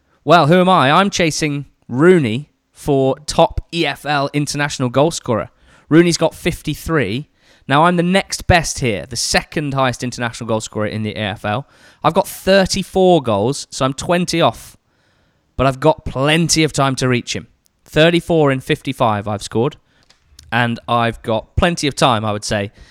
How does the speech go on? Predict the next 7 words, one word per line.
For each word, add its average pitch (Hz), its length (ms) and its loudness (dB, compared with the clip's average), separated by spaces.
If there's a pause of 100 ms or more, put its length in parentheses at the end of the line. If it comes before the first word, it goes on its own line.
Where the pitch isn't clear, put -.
(260)
to - 80 -10
catch - 420 -4 (140)
Wayne 117 720 0
Rooney. 123 440 4
Question 170 320 -2
six. - 500 -2 (680)
I, 170 480 6